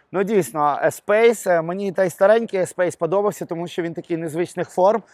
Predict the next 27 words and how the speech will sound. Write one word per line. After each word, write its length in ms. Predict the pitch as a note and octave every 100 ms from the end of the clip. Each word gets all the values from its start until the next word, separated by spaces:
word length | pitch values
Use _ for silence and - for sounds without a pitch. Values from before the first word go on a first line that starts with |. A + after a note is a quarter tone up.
| _ -
а 140 | D3+
цей 300 | - G3+ F#3+
E-Space 460 | F3+ - G3 G#3+ D#3+
має 240 | F3 F3
та-, 340 | E3+ F3 E3+ D#3
гарну 320 | F3+ E3 E3+
мультимедію 720 | E3+ D3+ E3 G3 G3 G#3 G3+ - _ -
і 100 | D#3+
взагалі 380 | C#3+ D#3+ F3 G3
виглядає 680 | D#3+ C#3+ D#3 E3 E3 D#3+
він 280 | C#3+ D3+ C#3+
дуже 440 | C3+ C3 E3 C#3+
к-, 180 | C3+ -
ну, 520 | D#3 F#3+ D3+ C#3+ C3+ C3+
в 60 |
принципі, 640 | - G3 G3+ - F#3 F3+ E3 _ _ _ _ -
е, 320 | A#2 D3+ D3 B2+
як 360 | D#3+ F3 -
і 480 | F3+ E3+ E3 E3 D#3+ -
попередники, 880 | D#3+ F#3 F#3+ A3 G#3 G3 D#3 D3 A#2 - _ _ _
він, 440 | - C3+ E3 G3 G3+
е, 460 | D#3 D#3+ D#3 D3+
фантастичний, 800 | D3+ F3+ E3 F3+ - D3 - A#2+
тому 260 | A#2+ B2+ D3
що 160 | -
це 200 | C#3+ D3
E-Space. 600 | C#3 - - G#2+ G#2 -